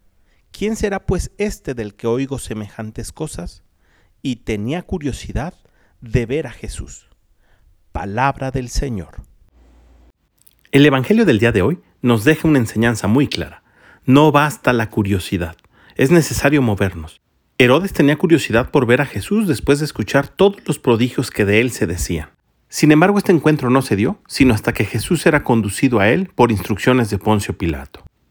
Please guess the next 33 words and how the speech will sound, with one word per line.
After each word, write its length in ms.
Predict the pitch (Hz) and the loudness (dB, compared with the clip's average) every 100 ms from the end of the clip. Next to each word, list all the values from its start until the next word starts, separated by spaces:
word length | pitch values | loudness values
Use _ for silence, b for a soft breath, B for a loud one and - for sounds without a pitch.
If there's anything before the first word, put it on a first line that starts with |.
| - | 2
Herodes 420 | 120 123 185 196 | 4 4 2 0
era 180 | 170 175 | -2 -2
tetrarca 440 | 120 - 117 147 | -2 -4 -2 0
de 100 | 160 | 2
Galilea 580 | 117 95 87 95 92 85 - | 2 -2 -2 -2 -2 -6 -4
y 120 | - | -4
por 200 | - 107 | 0 0
lo 140 | 101 | 0
tanto 320 | - 135 180 156 | -2 0 0 2
tenía 260 | 127 127 | 2 2
la 60 | 151 | 2
autoridad 580 | 127 113 101 92 120 143 | 0 -2 -2 0 0 0
y 80 | |
el 80 | 104 | -2
poder 380 | - 87 127 - b b | -2 -2 -2 -4 b b
para 180 | - 120 | -6 -4
hacer 240 | 113 190 190 | 2 2 4
conducir 460 | 190 127 - 151 | 2 2 0 0
a 20 | |
Jesús 400 | 147 107 - 131 | 0 -6 -2 0
delante 460 | 113 104 98 101 92 | 2 2 0 -2 -2
de 140 | 85 | -2
él. 120 | 85 - b b b | -6 -10 b b b
Sin 260 | - 107 | -4 0
embargo, 460 | 101 104 120 101 95 _ _ - | 2 2 0 -2 -12 _ _ -6
a 140 | 110 | -4
pesar 320 | 110 - 127 | -4 -2 0
de 80 | 151 | 0
su 140 | - | -2
curiosidad, 560 | 131 101 104 - 117 185 - b b b - | -4 -2 -2 -2 -2 -2 -6 b b b 4
nunca 400 | 139 147 135 117 | 6 8 6 0
se 120 | - | -4
atrevió. 420 | 98 92 80 71 | -2 -2 -4 -8